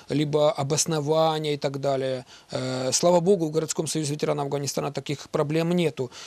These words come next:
И мы имеем бюджет, э, в г-, в городе более четырехсот тысяч гривен, потому что мы развиваемся и, э, постоянно работаем, э, как бы в этом направлении. И работы в этом плане, я считаю, очень много, начиная от,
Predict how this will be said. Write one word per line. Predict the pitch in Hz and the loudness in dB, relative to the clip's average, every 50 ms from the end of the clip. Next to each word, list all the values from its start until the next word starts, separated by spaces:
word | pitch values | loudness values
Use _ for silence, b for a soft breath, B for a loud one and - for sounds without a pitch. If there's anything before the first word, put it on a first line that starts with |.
| B B | B B
И | - 143 | 0 0
мы | 143 147 151 151 156 156 | 2 2 0 0 0 0
имеем | 147 147 147 147 147 147 | 0 0 0 0 -2 -2
бюджет, | 143 151 151 143 139 165 175 165 - - | -2 -2 -2 0 2 2 2 0 0 -2
э, | - 151 156 160 156 160 160 156 147 151 160 156 156 147 | -2 0 0 0 0 0 0 0 0 0 -2 -2 -2 -2
в | 143 139 | -4 -4
г-, | 139 135 135 | -4 -4 -4
в | 135 139 | -4 -4
городе | 143 143 160 175 175 165 156 156 156 151 147 147 147 143 | -2 0 2 2 2 2 2 0 0 0 2 2 0 0
более | 139 143 147 147 147 143 | -2 -2 -2 -2 -2 -2
четырехсот | - - - 156 143 - - 156 147 | -2 -2 -2 -4 -4 -4 -6 -4 -4
тысяч | - 160 - - 160 156 156 | -4 -2 -2 -2 -2 -2 -2
гривен, | 160 165 160 139 131 127 B B B B B - | -2 -2 -2 -4 -4 -8 B B B B B -6
потому | 151 147 156 160 151 | -4 -2 0 0 0
что | - - 160 | 0 0 0
мы | 160 165 160 160 | 2 2 2 2
развиваемся | 156 147 143 165 170 170 196 202 202 196 180 151 - - 156 147 156 | 2 2 2 0 2 2 2 2 2 2 0 0 0 0 0 0 0
и, | - 151 147 147 147 147 147 143 B B B B B B B | 0 -2 0 0 2 0 0 -2 B B B B B B B
э, | 147 147 139 | 0 0 0
постоянно | - 151 - - 170 165 170 160 160 | 0 -2 0 2 2 2 2 2 2
работаем, | 156 156 151 156 160 156 - 156 151 151 147 147 151 | 0 0 0 0 0 0 0 2 2 0 0 -2 -4
э, | 151 147 151 151 151 151 151 151 147 139 139 | -4 -4 -2 -2 -2 -2 -2 0 -2 -2 -2
как | - 139 131 | -4 -4 -4
бы | 135 151 147 143 | -2 -2 0 0
в | 147 | 0
этом | 147 - 151 156 | 0 -2 -2 -2
направлении. | 160 151 - 170 170 175 180 170 160 143 131 131 135 135 135 - B B B B B B _ _ | -2 -2 2 2 2 2 2 0 0 -2 -4 -8 -10 -10 -10 -12 B B B B B B _ _
И | - 151 151 156 156 | 0 2 4 4 4
работы | 160 160 160 175 202 - 175 | 4 4 4 2 0 0 0
в | 160 | 0
этом | 165 165 165 160 | 0 0 -2 -2
плане, | 160 165 165 165 160 156 | 0 0 0 0 0 -2
я | 147 | -2
считаю, | - 151 - 165 160 160 | -2 -2 0 0 0 0
очень | 151 - 165 170 | 0 -2 -2 0
много, | 175 180 180 170 151 135 135 | 0 0 0 0 0 -2 -4
начиная | 139 135 - - - 151 151 147 147 147 - | -4 -4 -4 -4 -2 -2 -2 -2 -2 -2 -2
от, | - 147 139 | -2 -2 -4